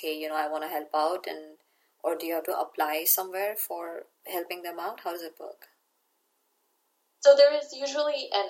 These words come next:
Speaker 2: application process. Generally, there's, like, a volunteer office that you can go get, uh, some information and an application, uh, to fill out. So there, there is a process of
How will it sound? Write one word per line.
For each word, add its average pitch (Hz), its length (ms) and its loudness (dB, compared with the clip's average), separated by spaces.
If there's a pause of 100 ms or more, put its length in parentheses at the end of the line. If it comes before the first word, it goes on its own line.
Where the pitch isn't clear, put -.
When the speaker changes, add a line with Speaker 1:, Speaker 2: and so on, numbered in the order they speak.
Speaker 2:
application 190 720 -4 (220)
process. 208 1000 -2
Generally, 190 480 0
there's, 180 240 -4
like, 175 140 -10
a - 80 -12
volunteer 180 800 0
office 180 720 -6
that 180 180 2
you - 160 -16 (180)
can 175 420 -4 (100)
go 180 340 2
get, 175 300 2 (100)
uh, - 200 -4
some 180 240 -6
information 175 840 -6
and 170 140 -12
an 170 160 -10
application, 175 880 -4 (560)
uh, 170 160 -2
to 175 140 -6 (100)
fill 175 240 -4
out. 185 260 6
So 190 140 -2
there, 196 260 4
there 190 300 8
is - 360 -10 (440)
a 175 240 -2
process 175 480 -2
of - 60 -16